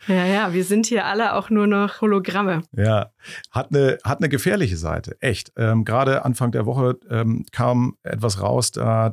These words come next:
Speaker 2: äh, ist in Hongkong jemand reingelegt worden in einer Firma,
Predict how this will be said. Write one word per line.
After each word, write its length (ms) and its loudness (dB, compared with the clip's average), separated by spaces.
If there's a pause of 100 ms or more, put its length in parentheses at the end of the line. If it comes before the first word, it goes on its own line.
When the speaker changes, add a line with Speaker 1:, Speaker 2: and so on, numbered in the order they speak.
(100)
Speaker 2:
äh, 200 -2
ist 140 -4
in 140 0
Hongkong 380 0
jemand 300 0
reingelegt 480 0
worden 220 2
in 80 0
einer 240 2
Firma, 640 2